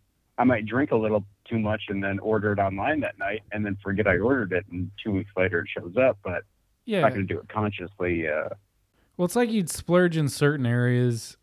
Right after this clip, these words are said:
Speaker 2: and you'd have nicer versions of whatever. Like, you probably have more Patagonia or, like, nicer, a nicer bed or, you know, shit you use. But it's also like, we don't, like, like,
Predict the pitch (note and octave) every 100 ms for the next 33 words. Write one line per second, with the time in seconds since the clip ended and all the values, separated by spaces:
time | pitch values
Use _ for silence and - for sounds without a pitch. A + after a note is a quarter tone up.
0 | - C3+ C#3 C3+ C3 C3+ C3 C3 B2+ A#2
1 | A2 A#2+ A#2+ A#2+ B2 A#2 A2 A#2 A#2+ B2
2 | C3+ A#2 - - B2+ - A#2 A2+ A2 A2+
3 | A2 A2+ A2 - A#2 A2+ G#2+ A2 A2 A2
4 | A2 A2 G#2 G2 G2 G#2+ A2+ A2+ A#2 G#2+
5 | - A2+ A2 A2+ A2 G2+ G#2+ G#2+ G#2 G2+
6 | - F3+ B2 A#2 A2+ - _ _ _ _
7 | _ - - - C3 - G#2 A#2+ B2 A2
8 | - - _ _ _ _ C3+ E3 D#3+ D#3
9 | D3 C3 - D3 D#3+ E3+ D3+ - _ _
10 | _ _ _ - B2+ - _ _ _ _
11 | _ _ _ _ D3 -